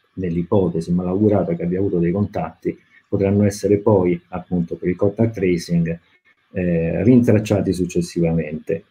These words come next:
È chiaro che occorre dotarlo dei D P necessari.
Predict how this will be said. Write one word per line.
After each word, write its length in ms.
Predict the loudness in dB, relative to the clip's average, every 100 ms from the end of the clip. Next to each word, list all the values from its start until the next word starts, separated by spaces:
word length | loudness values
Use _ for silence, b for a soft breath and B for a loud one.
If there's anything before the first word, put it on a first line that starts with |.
| b b b b b
È 200 | -6 -2
chiaro 280 | 2 6 6
che 220 | 6 6 4
occorre 500 | -2 4 4 6 4
dotarlo 420 | 4 2 2 0
dei 200 | -2 -2
D 120 | -4
P 140 | -4 -4
necessari. 960 | -2 -4 -8 -6 -6 -4 0 0 0